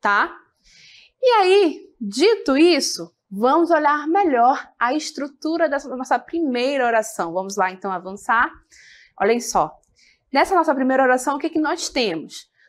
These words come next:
Nós temos aí o sujeito, você, e temos o predicado. E nota que esse predicado é composto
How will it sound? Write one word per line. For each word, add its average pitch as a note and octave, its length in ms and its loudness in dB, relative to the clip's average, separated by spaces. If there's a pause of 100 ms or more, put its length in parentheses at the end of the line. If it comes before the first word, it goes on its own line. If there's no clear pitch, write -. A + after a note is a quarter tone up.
Nós G#3+ 220 -2
temos F#3 380 0
aí G3+ 540 -2 (500)
o B3 100 -4
sujeito, D#4 800 0 (640)
você, F#3+ 800 -2 (840)
e D#4 80 -8
temos B3+ 340 -4
o C#4 100 -6
predicado. C4+ 760 -4 (540)
E F4 80 0
nota D4+ 360 2
que - 140 -4
esse A#3 240 0
predicado A#3+ 680 -2
é A3 60 2
composto A#3+ 880 0